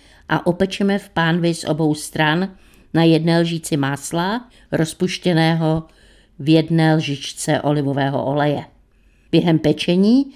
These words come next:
přihodíme do pánvičky rozetřený stroužek česneku. Na každý řízek položíme plátek šunky a do výpeku přilijeme dvě lžíce sherry,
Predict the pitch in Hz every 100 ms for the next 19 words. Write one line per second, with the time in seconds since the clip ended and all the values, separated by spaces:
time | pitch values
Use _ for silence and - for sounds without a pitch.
0 | - _ - 247 269 247 240 196 190 190
1 | 190 196 - 185 170 156 160 160 - 151
2 | 143 - 143 139 147 - - - 143 -
3 | - _ _ _ _ _ 165 185 175 170
4 | 135 123 160 160 214 247 - _ _ _
5 | - 175 165 175 170 170 160 143 143 -
6 | - 151 156 180 214 254 _ _ 156 156
7 | 170 214 269 233 240 226 - - 185 180
8 | 180 175 170 175 _ _ _ 151 170 226
9 | 262 190 202 - 202 196 - - 190 131